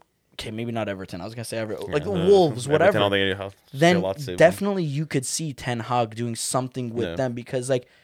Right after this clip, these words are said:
Speaker 1: he'll mold a different image for them. He'll get the players. He'll tinkle with the guys he already has at his disposal.
Speaker 2: Mm-hmm.
Speaker 1: He'll make Mark Noble the best number ten in the, in,
Speaker 2: <laughs>
Speaker 1: in the Prem.
Speaker 2: How, how old is he now?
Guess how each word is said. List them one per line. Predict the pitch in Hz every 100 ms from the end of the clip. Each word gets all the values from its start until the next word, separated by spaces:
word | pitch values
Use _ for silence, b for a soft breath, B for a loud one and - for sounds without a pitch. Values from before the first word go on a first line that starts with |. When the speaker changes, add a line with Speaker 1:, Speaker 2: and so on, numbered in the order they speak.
| _
Speaker 1:
he'll | - 160
mold | 156 160 180 170
a | 151
different | 156 156 151
image | 135 127
for | - 113
them. | 104
He'll | 110 131
get | 120 156 165
the | 175
players. | - 151 123
He'll | 139
tinkle | - - 165 156
with | 156 156
the |
guys | 123 120 135 135
he | 143
already | 127 135 131
has | 127 127 135 131
at | - 117
his | 120
disposal. | 123 117 120 123 120 - _ -
Speaker 2:
Mm-hmm. | 95 90 -
Speaker 1:
He'll | 240 294
make | 277
Mark | 233 247
Noble | 214 220
the | 170
best | 160 160
number | 151 139
ten | 135 113
in |
the, | 117 214 147
in, | 156
Speaker 2:
<laughs> | 185 160
Speaker 1:
in | 180
the | 165
Prem. | - 170 104 98
Speaker 2:
How, | -
how | 135 b b
old | - 175 143
is |
he | 107
now? | 90